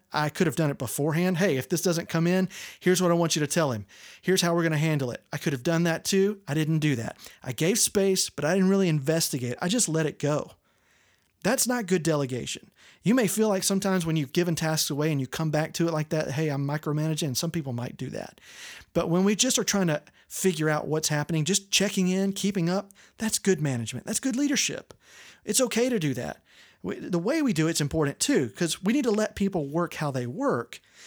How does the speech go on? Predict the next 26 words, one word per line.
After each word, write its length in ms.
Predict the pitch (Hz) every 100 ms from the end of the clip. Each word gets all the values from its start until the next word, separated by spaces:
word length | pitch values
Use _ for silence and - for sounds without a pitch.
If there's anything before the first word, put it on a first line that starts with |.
| - - - 226
Because 300 | 165 175 160
in 80 |
the 80 | 156
church 260 | - 240 -
world, 280 | 170 156 147
we 120 | 180
are 80 | 131
very 240 | 165 208
big 220 | 170 196
on 80 | 165
this. 180 | 147 -
We 120 | 151
know 260 | 151 180 196
that 160 | 139
God 200 | 160 170
has 140 | 147 127
wired 300 | 151 180 170
people 260 | 180 170
a 60 | 156
certain 340 | - 170 175
way. 280 | 175 180 180 - - _
We're 80 | 131
very 160 | 135
sensitive 540 | 127 160 175 185 175 165
to 220 | 196 190
it. 160 | 196